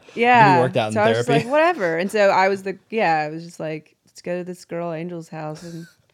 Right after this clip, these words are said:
Speaker 2: <laughs>
Speaker 1: take advantage of the, the space." And
Speaker 2: Yeah.
Speaker 1: we played music. We had a blast. You know, it wasn't ever, like, a crazy, the, the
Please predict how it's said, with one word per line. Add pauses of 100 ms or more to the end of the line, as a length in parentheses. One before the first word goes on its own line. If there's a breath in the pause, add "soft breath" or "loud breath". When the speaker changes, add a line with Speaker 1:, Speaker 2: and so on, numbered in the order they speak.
(120)
Speaker 2:
<laughs>
Speaker 1:
take
advantage
of (560)
the, (260)
the
space."
And
Speaker 2:
Yeah. (140)
Speaker 1:
we
played
music.
We
had
a
blast.
You
know,
it
wasn't
ever,
like,
a
crazy, (720 soft breath)
the,
the